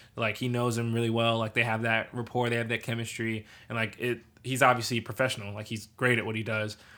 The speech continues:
and so, like, there, there's a, there is able to be a type of, um, a synergy that really comes through when he works with them, and same with Joe Pesci and Al Pacino. He, uh, he also had it, which was a really nice, uh, thing.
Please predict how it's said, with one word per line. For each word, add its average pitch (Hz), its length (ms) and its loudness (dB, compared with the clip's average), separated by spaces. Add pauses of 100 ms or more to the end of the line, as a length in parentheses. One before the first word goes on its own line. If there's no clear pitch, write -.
(160)
and 107 640 0
so, 107 200 -2
like, 107 160 -2
there, 131 140 2
there's 135 240 2
a, 131 220 4
there 131 200 6
is 127 100 4
able 127 300 0
to 117 180 -4
be 117 540 -4
a 110 200 -4
type 107 320 -8
of, 110 320 -6 (440)
um, 101 460 -12 (360)
a 110 60 -6
synergy 156 580 2
that 131 180 2
really 131 220 4
comes 131 380 -2
through 127 400 -2 (100)
when 117 160 -4
he 117 120 -2
works 113 260 -4
with 127 80 -6
them, 131 340 -6
and 113 240 -4
same 113 160 -4
with 110 100 -6
Joe 117 140 -2
Pesci 117 420 -4 (200)
and 113 260 2
Al 120 120 2
Pacino. 131 580 0 (160)
He, 123 120 2
uh, 117 220 4
he 120 140 0
also 120 280 2
had 123 220 6
it, 123 180 -2
which 113 160 -4
was 107 260 -6
a 110 60 -6
really 110 260 0
nice, 110 380 -2
uh, 107 380 -4
thing. 113 320 -2